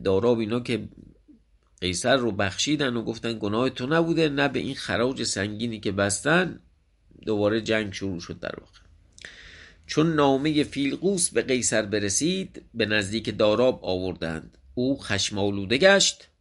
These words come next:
بفرمود قیصر را بند کردند و هر کدام از رومیان بزرگتر بود، بی مقدار کردند. هر چقدر مقامشون بالاتر بود،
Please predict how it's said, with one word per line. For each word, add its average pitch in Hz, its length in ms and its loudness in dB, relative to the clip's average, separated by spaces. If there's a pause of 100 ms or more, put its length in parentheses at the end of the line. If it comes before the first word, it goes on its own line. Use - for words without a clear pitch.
(120)
بفرمود 135 560 0
قیصر 120 340 4
را 143 200 4
بند 135 380 4
کردند 104 360 -2 (840)
و 104 120 -2
هر 156 200 4
کدام 113 440 0
از 104 160 -2
رومیان 107 640 -4
بزرگتر 113 680 2
بود، 165 480 2
بی 110 180 -2
مقدار 107 480 0
کردند. 82 560 -8 (1200)
هر 127 140 4
چقدر 104 300 0
مقامشون 101 640 -4
بالاتر 101 460 0
بود، 151 280 -2